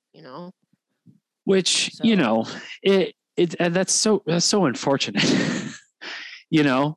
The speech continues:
Speaker 1: Yeah.
Speaker 2: because, uh, there's, there's so much, I don't know, there's so much to gain,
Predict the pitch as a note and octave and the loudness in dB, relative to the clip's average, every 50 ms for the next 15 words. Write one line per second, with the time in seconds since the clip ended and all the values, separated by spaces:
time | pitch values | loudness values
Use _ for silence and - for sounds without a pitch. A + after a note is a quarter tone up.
0 | _ - D3 - - D#3 D3+ D3 C#3+ D#3 - - D3 D3+ D3+ D3 C#3+ - - D3+ | _ -4 -4 -2 0 2 2 2 2 2 0 0 2 2 4 4 2 2 2 2
1 | C#3+ C#3 C#3+ D3+ D3 C#3 - - D3 - - - F3+ E3+ E3 D3+ C#3+ C3+ - - | 2 2 4 4 2 2 2 2 2 2 2 2 2 2 2 2 2 0 0 -2
2 | - - - - _ _ _ _ _ _ _ _ _ _ - - B2 A#2 G#2 G2+ | -2 -2 -4 -8 _ _ _ _ _ _ _ _ _ _ -10 -6 -4 -2 -2 -2
3 | G2 F#2 - - D3 D3+ - - G#3+ G3+ E3+ - - D#3+ C3 A2+ C3 A#2 G#2+ F#2+ | -2 -4 -4 -2 -2 0 2 4 4 4 4 2 0 -2 -2 0 0 0 0 0
4 | F#2+ F#2 F2+ | -4 -6 -10